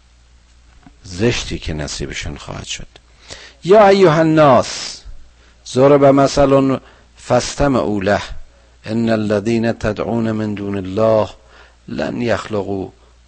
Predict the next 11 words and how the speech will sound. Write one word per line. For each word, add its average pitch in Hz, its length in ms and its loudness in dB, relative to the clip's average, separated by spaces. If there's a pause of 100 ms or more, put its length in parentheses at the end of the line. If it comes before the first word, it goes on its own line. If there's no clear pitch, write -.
ذبابا 95 760 -4 (600)
ولو 95 320 -6
اجتمعوا 95 800 -8
له. 90 240 -4 (1600)
ای 127 140 -4
مردم، 123 500 0 (1200)
به 117 60 -4
این 131 300 0
مثال 123 520 0
گوش 120 360 -8
بدید - 420 -16